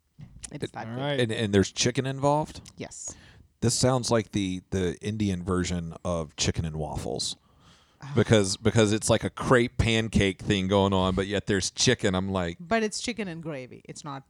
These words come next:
Speaker 1: dry
Speaker 2: Ah,
Speaker 1: fried
Speaker 2: yeah, yeah,
Speaker 1: chicken.
Speaker 2: yeah,
Speaker 3: Ah.
Speaker 2: yeah.
Speaker 1: See, fried chicken is, like, that's, that's fine.
Speaker 2: Oh,
Speaker 1: That's
Speaker 2: sure,
Speaker 1: very
Speaker 2: sure.
Speaker 1: blasé.
Speaker 2: Yeah, yeah, yeah.
Speaker 1: We do, we do everything with gravy.
Speaker 2: Right.
Speaker 1: <laughs> With everything with a sauce.
Speaker 2: I'm feeling like there's a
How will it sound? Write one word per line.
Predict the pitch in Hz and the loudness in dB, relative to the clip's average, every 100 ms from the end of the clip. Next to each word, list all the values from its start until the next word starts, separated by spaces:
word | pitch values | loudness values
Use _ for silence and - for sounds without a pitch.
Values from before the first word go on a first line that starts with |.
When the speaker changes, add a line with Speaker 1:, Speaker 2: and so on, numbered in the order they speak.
| 180 | -14
Speaker 1:
dry | - 143 | -8 -6
Speaker 2:
Ah, | 101 92 85 | -4 -4 -6
Speaker 1:
fried | 82 | -6
Speaker 2:
yeah, | 82 | -6
yeah, | 80 | -6
Speaker 1:
chicken. | 80 82 | -6 -8
Speaker 2:
yeah, | 80 78 - | -8 -10 -8
Speaker 3:
Ah. | |
Speaker 2:
yeah. | 87 82 | -6 -6
Speaker 1:
See, | 78 147 | -10 -10
fried | - 359 | -4 -4
chicken | - 214 196 | -4 -8 -8
is, | 170 151 - - | -8 -12 -16 -16
like, | 170 | -14
that's, | 175 180 - - - | -10 -10 -12 -16 -8
that's | 208 - | -8 -6
fine. | 147 131 143 | -12 2 6
Speaker 2:
Oh, | |
Speaker 1:
That's | 170 | 6
Speaker 2:
sure, | - 143 | 6 4
Speaker 1:
very | 82 | 4
Speaker 2:
sure. | - 151 87 | 2 2 2
Speaker 1:
blasé. | 117 | 0
Speaker 2:
Yeah, | 104 95 | 0 -2
yeah, | 92 85 - 82 | -8 -12 -14 -12
yeah. | - 208 | -8 -6
Speaker 1:
We | |
do, | 220 185 | -4 -4
we | 254 | -2
do | 240 | 0
everything | 170 180 190 165 | -2 -4 -6 -8
with | 143 | -10
gravy. | - 127 127 135 202 | -12 -14 -12 -12 -8
Speaker 2:
Right. | - - - | 0 0 2
Speaker 1:
<laughs> | 226 | 0
With | 254 | 0
everything | 165 208 202 | -2 -4 -4
with | 160 | -8
a | 143 | -10
sauce. | - - - - - | -12 -14 -12 -12 -4
Speaker 2:
I'm | 131 156 | -2 -2
feeling | - 277 269 | 0 0 2
like | 135 127 | 2 2
there's | 117 | 2
a | 113 | -2